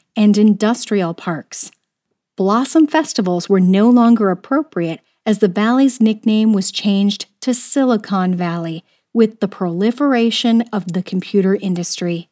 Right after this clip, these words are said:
San Jose and the surrounding communities have run together, and the metropolitan area now has one point five million people. In fact,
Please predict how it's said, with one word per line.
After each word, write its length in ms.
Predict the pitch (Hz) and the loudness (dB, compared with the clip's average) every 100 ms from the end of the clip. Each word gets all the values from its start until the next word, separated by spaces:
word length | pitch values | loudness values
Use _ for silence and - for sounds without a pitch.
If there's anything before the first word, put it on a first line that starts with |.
| _ _ _ _ - | _ _ _ _ -14
San 360 | - 254 285 | -2 4 6
Jose 460 | 320 269 254 208 185 | 6 6 4 2 0
and 180 | 208 196 | 0 0
the 60 | |
surrounding 720 | - 190 180 202 226 214 196 | 0 -2 0 2 4 4 2
communities 680 | - 180 185 233 180 170 165 - _ | 0 0 2 2 2 -4 -8 -14 _
have 220 | 220 214 | -4 -2
run 340 | 202 233 254 262 | 0 2 4 2
together, 640 | 269 208 196 180 170 170 _ _ - | 0 -2 -2 -2 -6 -8 _ _ 2
and 160 | 220 | 4
the 60 | 202 | 6
metropolitan 1000 | 202 240 247 285 - 214 214 220 226 220 | 4 2 -2 -6 -2 -2 0 -2 -4 -4
area 400 | 214 185 185 185 | -4 -2 -2 0
now 400 | 185 190 226 269 | 0 0 0 0
has 300 | 202 196 190 | 0 -2 -4
one 440 | 175 180 208 262 | -4 -2 2 2
point 400 | 269 - 214 208 _ | 2 0 0 -2 _
five 320 | 196 185 180 202 | -2 -2 0 2
million 520 | 202 233 185 175 190 | 4 4 2 0 -2
people. 500 | 196 208 208 160 151 _ _ _ _ _ _ _ - | 0 -2 -2 -6 -8 _ _ _ _ _ _ _ 0
In 180 | 208 196 | 2 2
fact, 640 | - 285 208 165 - | 0 0 0 -2 -12